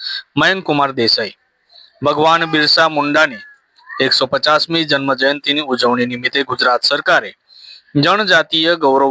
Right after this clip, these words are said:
વર્ષ મહોત્સવ શરૂ કર્યો છે, ત્યારે મુખ્યમંત્રી ભૂપેન્દ્રભાઈ પટેલના માર્ગદર્શન હેઠળ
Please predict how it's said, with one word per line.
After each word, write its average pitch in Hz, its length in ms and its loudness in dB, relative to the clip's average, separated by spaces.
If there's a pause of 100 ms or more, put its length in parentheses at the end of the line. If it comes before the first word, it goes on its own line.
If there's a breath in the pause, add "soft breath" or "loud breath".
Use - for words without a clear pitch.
વર્ષ 143 240 0
મહોત્સવ 139 500 0
શરૂ 123 260 -2
કર્યો 117 240 2
છે, 131 180 0
ત્યારે 127 420 -2 (640 loud breath)
મુખ્યમંત્રી 190 560 0
ભૂપેન્દ્રભાઈ 151 680 0
પટેલના 135 380 0
માર્ગદર્શન 139 580 0
હેઠળ 151 300 0